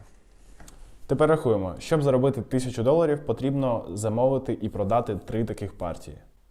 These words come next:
За місяць це реально зробити, якщо використовувати такі канали продажу, як O L X, Instagram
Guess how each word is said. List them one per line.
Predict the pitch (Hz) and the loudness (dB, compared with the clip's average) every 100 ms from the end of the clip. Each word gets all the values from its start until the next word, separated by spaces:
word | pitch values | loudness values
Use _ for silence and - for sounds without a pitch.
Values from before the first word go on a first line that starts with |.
| - | -8
За | 113 | -2
місяць | 131 170 180 156 - | 0 0 0 -4 -2
це | 131 | 2
реально | 123 117 113 104 | 4 6 6 2
зробити, | 101 98 120 160 | -2 -2 -2 0
якщо | 110 110 127 | -2 -2 -2
використовувати | 110 98 101 - 123 120 107 - | -2 -4 -6 -2 0 0 -2 -4
такі | 92 98 110 | -8 -6 -4
канали | 104 101 101 | -4 -2 -2
продажу, | 90 127 127 113 104 | -2 0 0 0 -2
як | 95 - | -4 -4
O | 87 101 | -4 0
L | 131 139 | 0 0
X, | - - - | -6 -14 -10
Instagram | 98 - 95 104 113 107 | -8 -6 -6 -4 -4 -4